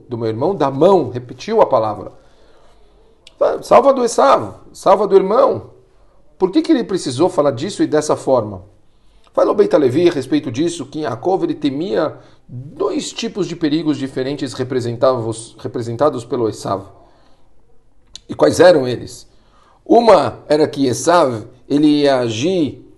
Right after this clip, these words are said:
com uma inimizade, queria arranjar uma briga, queria, querendo matar ele, ame-, ameaçar a sobrevivência física do Yaakov.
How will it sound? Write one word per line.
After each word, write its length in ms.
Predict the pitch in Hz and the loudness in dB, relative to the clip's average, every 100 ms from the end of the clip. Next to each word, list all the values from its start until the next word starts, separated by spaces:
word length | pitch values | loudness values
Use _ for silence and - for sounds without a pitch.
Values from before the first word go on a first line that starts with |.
| - | -8
com 160 | - 139 | -2 0
uma 400 | 135 131 131 123 | 0 -4 -4 -4
inimizade, 800 | 147 165 151 113 151 151 110 104 | -2 0 0 2 2 2 -2 -6
queria 320 | 135 139 135 | -2 2 0
arranjar 400 | 127 117 127 147 | 0 -2 2 0
uma 120 | 131 | 0
briga, 460 | 101 127 208 151 135 | 0 0 4 4 4
queria, 540 | 131 135 160 139 120 - | 2 2 2 2 -6 -12
querendo 640 | - 123 151 147 127 101 - - _ | -4 -2 0 0 -2 -2 -10 -20 _
matar 520 | 107 127 123 151 165 | -6 -6 -2 0 2
ele, 280 | 160 156 127 | 2 2 0
ame-, 380 | 117 113 110 - | -2 -4 -10 -8
ameaçar 440 | 113 123 120 165 | -6 -6 -2 -2
a 20 | 151 | -2
sobrevivência 720 | - 135 127 120 160 170 185 | -2 -4 -4 -4 -4 -2 -4
física 600 | - 202 208 160 - 131 | -4 -6 0 -2 2 0
do 100 | 127 | 0
Yaakov. 840 | 117 85 73 - 117 139 202 - | -4 -6 -10 -2 2 2 2 -6